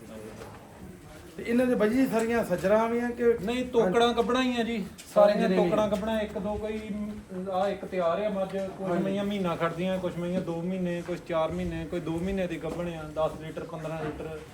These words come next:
Speaker 1: ਤੱਕ
Speaker 2: ਹਾਂ।
Speaker 1: ਦੁੱਧ ਆ ਜੀ ਮਈਆਂ ਦਾ।
Speaker 2: ਅੱਛਾ, ਹੁਣ ਹੈਗਾ ਫਿਲਹਾਲ?
Speaker 1: ਹਾਂਜੀ, ਫਿਲਹਾਲ ਹੈਗਾ ਜੀ। ਦੋ ਮਹੀਨੇ ਦੀ ਗੱਭਣ ਆ, ਪੰਦਰਾਂ ਲੀਟਰ ਦੁੱਧ ਆ।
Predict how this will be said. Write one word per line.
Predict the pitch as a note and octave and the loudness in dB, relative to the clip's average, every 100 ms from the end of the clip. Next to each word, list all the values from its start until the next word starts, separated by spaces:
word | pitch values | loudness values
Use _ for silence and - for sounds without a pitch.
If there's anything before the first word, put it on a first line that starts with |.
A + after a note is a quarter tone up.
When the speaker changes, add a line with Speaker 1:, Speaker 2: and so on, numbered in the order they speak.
| - | -10
Speaker 1:
ਤੱਕ | D3+ | -8
Speaker 2:
ਹਾਂ। | C3+ | -6
Speaker 1:
ਦੁੱਧ | B2+ C3+ D3 | -4 -6 -4
ਆ | D3 | -4
ਜੀ | C#3+ C#3+ | -6 -10
ਮਈਆਂ | C3 B2+ | -10 -12
ਦਾ। | B2 - - - - C#3+ | -12 -16 -18 -18 -16 -12
Speaker 2:
ਅੱਛਾ, | D#3+ | -6
ਹੁਣ | - | -2
ਹੈਗਾ | D#3+ D3+ D#3+ | 0 0 0
ਫਿਲਹਾਲ? | F#3 F3 D3 | 0 0 -2
Speaker 1:
ਹਾਂਜੀ, | C#3 C3 | -2 -6
ਫਿਲਹਾਲ | C3 C#3+ C3+ | -4 -2 -2
ਹੈਗਾ | C3+ B2+ A2+ | -4 -4 -6
ਜੀ। | - - - | -10 -14 -8
ਦੋ | D#3+ | -4
ਮਹੀਨੇ | E3+ F#3+ F#3 | -2 0 0
ਦੀ | E3+ | -2
ਗੱਭਣ | D#3+ D#3+ F3 | -2 -2 -2
ਆ, | F3+ | -2
ਪੰਦਰਾਂ | F3 D#3+ D#3+ D#3 | -4 -4 -4 -6
ਲੀਟਰ | D#3 | -6
ਦੁੱਧ | D3 D3+ D#3 | -4 -4 -4
ਆ। | E3 D3+ | -6 -8